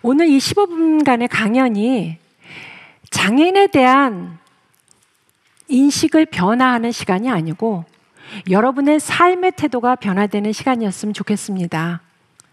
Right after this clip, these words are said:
여러분들이 바라보는 삶의 태도가 변한다면 장애인을 바라보는 태도는 더 쉽게 변하지 않을까요?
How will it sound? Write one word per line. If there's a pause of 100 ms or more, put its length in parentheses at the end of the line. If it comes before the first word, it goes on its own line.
(460)
여러분들이
바라보는 (520)
삶의
태도가
변한다면 (580)
장애인을
바라보는
태도는
더
쉽게
변하지
않을까요?